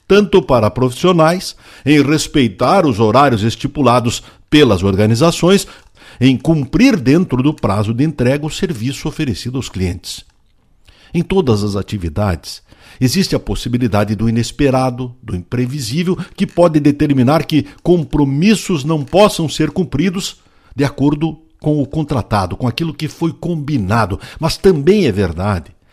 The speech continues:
que não avisar o comprador, não avisar o cliente, a criatura que está aguardando, já não é tão imprevisível assim. Bons profissionais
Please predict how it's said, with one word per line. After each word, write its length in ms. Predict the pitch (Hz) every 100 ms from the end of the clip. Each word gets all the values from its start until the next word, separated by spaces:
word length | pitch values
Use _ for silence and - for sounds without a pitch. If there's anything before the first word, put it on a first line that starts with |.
| _ _ _
que 140 | -
não 240 | 180 214 254
avisar 600 | 220 135 104 85 110 120
o 60 |
comprador, 640 | 87 107 - 87 76 113 101
não 160 | 107 135
avisar 500 | 95 95 85 123 127
o 60 |
cliente, 840 | - 104 87 104 143 104 - - 82 - - -
a 80 |
criatura 460 | 120 156 139 - 180
que 100 | -
está 200 | 117 147
aguardando, 920 | 135 123 117 95 82 104 107 123 131 - _ _ _ _ -
já 200 | 107 147
não 160 | 165 156
é 60 |
tão 200 | - 135
imprevisível 680 | 151 147 147 156 120 139 143
assim. 300 | 147 - 80 - _ _ _ _ _ _ _ -
Bons 220 | 220 -
profissionais 920 | - 131 - 92 82 110 - - -